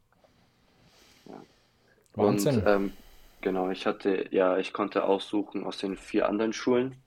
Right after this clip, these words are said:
Speaker 1: Ähm, und das nächste Problem, was ich, äh, hatte oder überwinden musste, war, äh, um am, in Amerika zu stu-, zu studieren, muss man so Englischtests machen.
Speaker 2: Mhm.
Speaker 1: Ähm, die, die, also die amerikanischen Schüler machen das am Ende ihres Highschools-Jahr.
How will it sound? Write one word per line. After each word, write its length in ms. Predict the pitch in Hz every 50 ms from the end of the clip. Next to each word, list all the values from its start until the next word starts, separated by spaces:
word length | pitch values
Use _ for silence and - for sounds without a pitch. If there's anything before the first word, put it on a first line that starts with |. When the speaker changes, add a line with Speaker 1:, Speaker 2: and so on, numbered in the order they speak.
| _ _ _ _ _ _ _ _ - _ _ _ _ _ _ -
Speaker 1:
Ähm, 400 | - 92 92 90 92 92 - - -
und 320 | - - 95 92 95 90 _ _
das 200 | - - - -
nächste 340 | 113 110 113 110 - 120 117
Problem, 400 | - - 120 107 110 113 113 110
was 200 | 104 101 - -
ich, 300 | 104 101 101 - - - _ _ _ _ _ _ _ _ _ _ _ _ - _
äh, 340 | - - 95 92 87 - -
hatte 540 | - - - 107 104 - - 117 117 120 117
oder 180 | - - 98 92
überwinden 540 | 98 95 101 92 92 107 104 - - - 104
musste, 360 | 104 98 - - 101 95 87
war, 420 | 95 92 90 90 92 - - - - _ _ _ -
äh, 340 | 98 98 95 92 92 92 -
um 200 | - - 104 104
am, 180 | 107 104 104
in 120 | - 107 107
Amerika 480 | 107 104 110 113 113 117 - - -
zu 60 | - -
stu-, 300 | - - - 110 - -
zu 160 | - - -
studieren, 520 | - - - 98 90 98 98 98 101 104 101
muss 240 | 101 98 - -
man 200 | - 95 95 92
so 240 | 85 92 90 85 - - - -
Englischtests 720 | 104 110 123 131 135 - - - - - - - - -
machen. 440 | - 127 127 127 - 147 151 151 151 - - - - - - - - - - -
Speaker 2:
Mhm. 240 | - 113 101 117 123 - - -
Speaker 1:
Ähm, 360 | 101 98 95 95 95 92 - _ _ _ - _ _ - _ _ _ _ _ _ -
die, 440 | - - 98 101 101 101 101 101 98
die, 360 | 95 107 101 101 101 98 -
also 220 | 90 95 95 92 90
die 180 | 90 98 98
amerikanischen 640 | 98 101 101 101 101 - 110 107 110 107 - - 107
Schüler 260 | - - 110 104 101
machen 240 | 101 101 - 107 98
das 220 | 101 95 - -
am 160 | 98 95 95 92
Ende 360 | 101 104 107 110 117 113 104
ihres 380 | 101 101 101 98 98 - -
Highschools-Jahr. 640 | 104 107 104 - - 120 107 - 110 110 110 117 -